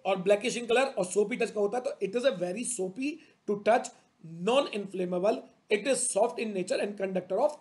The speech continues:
electricity। यहाँ पर मैंने एक स्टेटमेंट में कर दिया है, आप इनको पॉइंट्स में कर सकते हो। It is a crystalline solid, it is brown, uh, sorry, it is a black in color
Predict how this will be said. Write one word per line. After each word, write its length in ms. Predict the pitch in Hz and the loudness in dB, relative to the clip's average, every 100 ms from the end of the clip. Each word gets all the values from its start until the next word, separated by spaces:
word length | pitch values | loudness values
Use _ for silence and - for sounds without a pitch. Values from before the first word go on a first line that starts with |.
| - | -2
electricity। 500 | 214 214 156 151 - - _ _ - | 0 -2 -6 -14 -18 -20 _ _ -16
यहाँ 180 | 165 180 | -10 -8
पर 160 | 240 | -2
मैंने 180 | 254 277 - | 0 0 -2
एक 120 | 269 | -2
स्टेटमेंट 480 | 240 - 262 240 233 | -4 -4 -4 -2 -2
में 100 | 226 | -2
कर 120 | 196 | 0
दिया 140 | 175 165 | -2 -4
है, 100 | - | -4
आप 200 | 196 233 | -2 -2
इनको 200 | 220 214 262 202 | 0 0 0 -2
पॉइंट्स 220 | 202 202 | -6 -4
में 80 | 220 | -4
कर 120 | 196 | -4
सकते 220 | 175 - | -6 0
हो। 180 | 262 277 - _ _ | 2 0 -12 _ _
It 140 | - 202 | -4 0
is 60 | 254 | 6
a 120 | 262 160 - _ | 6 4 -2 _
crystalline 420 | 180 - 185 190 | -10 -4 -2 -2
solid, 400 | 202 208 233 254 - _ _ _ | 2 2 4 0 -8 _ _ _
it 160 | 196 202 | -2 2
is 200 | 269 175 - _ _ _ - | 2 0 -6 _ _ _ -20
brown, 540 | 147 180 190 247 277 - _ _ _ _ _ - | -6 0 2 2 0 -10 _ _ _ _ _ -4
uh, 100 | 185 | 0
sorry, 280 | 208 190 - | 0 0 -2
it 160 | 190 208 | -2 4
is 100 | 240 | 4
a 100 | 320 - _ _ - | 4 0 _ _ -20
black 400 | 147 185 226 254 | -2 6 6 6
in 160 | 226 202 | -2 -2
color 260 | 185 226 | 2 2